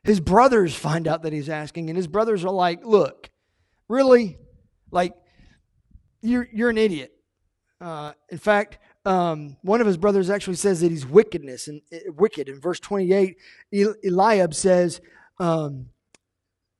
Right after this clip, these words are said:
"You have left," or, uh, it says, "I know your insolence and the wickedness of your heart, for you have come down in order to see the battle." So basically, he's accusing David of saying, "You're wicked. You just wanna come down here and see what happens.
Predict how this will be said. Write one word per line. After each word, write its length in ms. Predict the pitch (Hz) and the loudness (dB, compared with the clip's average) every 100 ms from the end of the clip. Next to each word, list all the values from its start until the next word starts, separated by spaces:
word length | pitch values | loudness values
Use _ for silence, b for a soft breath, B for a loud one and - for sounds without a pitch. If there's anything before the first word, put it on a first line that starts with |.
| _ - | _ -4
"You 140 | 196 | 0
have 260 | 165 190 175 | 2 2 2
left," 380 | 185 240 - - | 2 2 0 -10
or, 100 | 202 | -2
uh, 100 | 175 | -2
it 40 | 180 | -2
says, 240 | 190 165 175 | -4 -4 -2
"I 80 | |
know 200 | 190 220 | 4 6
your 160 | 269 233 | 6 4
insolence 500 | 208 254 - 262 254 | -2 -6 -2 -4 -4
and 180 | - 220 | -4 -2
the 80 | 175 | 0
wickedness 560 | 202 277 247 254 240 | 0 -2 -2 -2 -4
of 240 | - 233 214 | -6 -6 0
your 160 | 208 | 0
heart, 540 | 156 262 226 139 - - b b b | 2 2 0 -2 -20 -20 b b b
for 120 | 202 | 2
you 140 | 202 | 4
have 80 | 185 | 2
come 220 | 147 233 | 2 -2
down 240 | 262 247 240 | 0 0 0
in 80 | 240 | -2
order 240 | 214 214 | 0 0
to 80 | 214 | -2
see 420 | - 196 180 180 b b | -2 -2 -2 -6 b b
the 120 | 165 | -10
battle." 500 | 127 175 175 175 139 | -6 -4 -2 -2 -4
So 100 | 131 | -2
basically, 440 | 190 262 285 320 | 2 2 2 2
he's 240 | 226 247 196 | 4 4 0
accusing 540 | 175 - 247 269 214 | -6 0 0 0 -2
David 320 | 147 190 214 | 0 2 2
of 120 | 196 175 | -2 -4
saying, 240 | 202 190 B B | -8 -8 B B
"You're 240 | 185 277 | 0 2
wicked. 380 | 214 254 202 180 b b | 2 2 2 -2 b b
You 160 | 202 | 0
just 160 | 254 160 | 0 -2
wanna 160 | 180 | -6
come 160 | 160 165 | -6 -4
down 220 | 165 160 | -4 -6
here 140 | 160 165 | -10 -12
and 100 | 127 | -12
see 120 | 160 | -10
what 180 | 139 120 | -8 -8
happens. 520 | 143 135 127 - | -8 -10 -14 -20